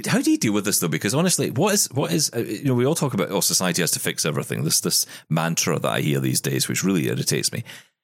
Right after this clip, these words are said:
because I think, well, what, what are society to do? Do they just leave us alone? And do we want that? Do we actually just want society to just leave us alone? And you go, "Yeah, yeah, I'd rather that." And I'm like, "But, but do you really? Do you really want that?"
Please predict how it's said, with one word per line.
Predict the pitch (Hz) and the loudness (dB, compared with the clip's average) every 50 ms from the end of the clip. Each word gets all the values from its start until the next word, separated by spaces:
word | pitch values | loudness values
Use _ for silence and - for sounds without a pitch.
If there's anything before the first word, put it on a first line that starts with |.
| _ _ - | _ _ -6
because | 151 151 165 | -4 -2 0
I | 175 | 0
think, | 208 175 185 | 0 0 0
well, | 190 | 0
what, | 196 262 277 - - | 2 2 0 0 2
what | 185 240 240 | 2 0 2
are | - - | 2 2
society | - - 185 - - 143 120 113 107 - 101 | 2 4 4 2 2 2 2 2 2 0 0
to | 82 - | 0 -2
do? | 80 80 80 73 58 - - _ _ _ _ _ _ _ _ _ - | 0 0 0 0 0 -2 -8 _ _ _ _ _ _ _ _ _ -4
Do | 120 117 | 0 0
they | 131 147 | 2 2
just | 220 254 - | 2 2 2
leave | 208 196 180 | 4 4 4
us | 160 139 120 | 4 4 4
alone? | 113 113 120 110 87 65 - | 4 2 4 2 2 0 0
And | - 117 120 | 0 0 2
do | 143 | 2
we | 151 151 | 2 2
want | 156 165 196 214 156 127 | 2 2 2 2 2 0
that? | 123 107 - - - | -2 -2 -2 -6 -4
Do | - 120 | -2 0
we | 117 131 175 | 2 2 2
actually | 202 - - 202 | 2 2 2 2
just | 170 165 127 - | 4 2 2 2
want | 98 101 110 123 113 | 2 0 0 0 0
society | - 104 - - 101 95 98 101 - | 0 0 2 2 2 2 0 2 0
to | 92 85 95 95 | 0 2 2 2
just | 87 82 | 2 2
leave | 92 92 98 92 | 4 2 2 2
us | 85 85 | 2 2
alone? | 85 85 95 107 98 85 | 2 4 4 2 2 2
And | 85 87 | 2 2
you | 95 95 | 2 2
go, | 117 123 | 2 2
"Yeah, | 156 214 247 262 240 | 2 2 2 2 2
yeah, | 240 233 214 | 2 4 4
I'd | 196 170 | 2 2
rather | 165 196 214 226 220 | 2 2 2 2 2
that." | 196 139 104 | 2 0 -2
And | 85 131 | 0 0
I'm | 160 170 | -2 -2
like, | 139 98 | -2 -2
"But, | 135 156 185 240 202 - 156 165 | -4 -2 -2 -2 -4 0 0 0
but | 202 170 127 113 | 0 0 -2 0
do | 139 180 247 | 0 0 0
you | 247 240 240 208 | 2 2 2 2
really? | 147 139 156 196 233 262 247 - - - - - - _ _ _ - | 4 4 2 2 2 2 0 0 -2 -4 -18 -18 -18 _ _ _ 0
Do | 156 165 | 2 4
you | 165 165 | 4 4
really | 151 131 113 127 170 226 247 240 | 4 4 2 2 2 2 2 4
want | 233 226 233 226 226 | 4 4 4 4 4
that?" | 240 247 247 233 - - | 2 4 2 2 0 -4